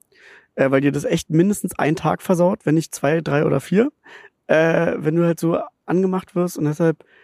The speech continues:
hätte ich meine eigentlich wahrscheinlich schönste Reporterchance der letzten Zeit und vielleicht auch der nächsten Monate auf den Corona-Querdenken-Demos mitzulaufen als Reporter, habe ich die nicht genutzt. Und ich moderiere, äh, ich reportiere auch nicht mehr.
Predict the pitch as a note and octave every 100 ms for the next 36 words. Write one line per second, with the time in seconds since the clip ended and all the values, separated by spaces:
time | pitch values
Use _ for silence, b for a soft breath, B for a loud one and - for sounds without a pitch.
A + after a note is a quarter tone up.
0 | b b b _ - E3+ F#3 - D#3 D3+
1 | D3+ D3 - E3 G3 D#3+ D#3 D3+ C#3+ -
2 | G3 A#3 - F#3+ E3+ F3 F#3 E3+ F3 E3+
3 | E3 D#3+ - D#3+ - C#3+ D#3 D#3+ - D3
4 | D3+ D3 D3+ - D3+ D3 C#3+ D3+ D3 B
5 | B B D#3 C#3+ D3 - D#3+ D#3+ D#3 A#3
6 | - D3+ D3 D3+ D3 C#3 C#3+ C#3+ - B
7 | B B B - - - C#3+ C3+ C#3+ C#3+
8 | C#3 C#3+ - C#3+ C3+ D3 - C#3+ C#3 C#3
9 | C#3 C3+ _ B B B B C#3+ D3 -
10 | D3 G3 - A3 B3+ - - - _ _
11 | _ _ - D#3 D#3 D#3+ - _ - D3
12 | D#3+ D#3 F3 E3 E3+ - D#3+ F3 E3 -
13 | E3+ D3+ B2 A2+ - A2+